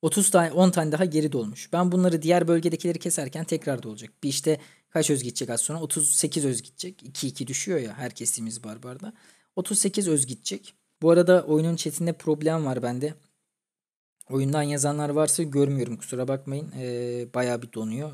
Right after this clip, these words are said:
Yani gözümden kaçmış olabilir. Böyle durumlarda bir de e-posta yoluyla ulaşırsanız oyundan, e, daha sağlıklı olacaktır. Bu arada yolda giderken şurada da bir beşli barbar gördüm.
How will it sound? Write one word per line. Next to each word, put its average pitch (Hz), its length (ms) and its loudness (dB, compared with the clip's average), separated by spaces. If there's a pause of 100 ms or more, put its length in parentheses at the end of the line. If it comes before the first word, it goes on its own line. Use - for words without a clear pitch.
Yani 113 200 -6
gözümden 117 340 -4
kaçmış - 360 -8
olabilir. 120 380 -14 (520)
Böyle 143 240 2
durumlarda 147 640 0 (340)
bir 151 60 2
de 156 80 8
e-posta 147 580 0
yoluyla 139 340 0
ulaşırsanız 135 680 -4
oyundan, 127 580 -8
e, 120 300 -10
daha 131 260 -2
sağlıklı 120 460 -4
olacaktır. 117 480 -10 (360)
Bu 147 60 4
arada 160 160 6
yolda 156 260 4
giderken 180 480 0 (120)
şurada 147 340 -2
da 143 100 -2
bir 139 120 -6
beşli 143 320 -2
barbar 135 300 -2
gördüm. 123 340 -6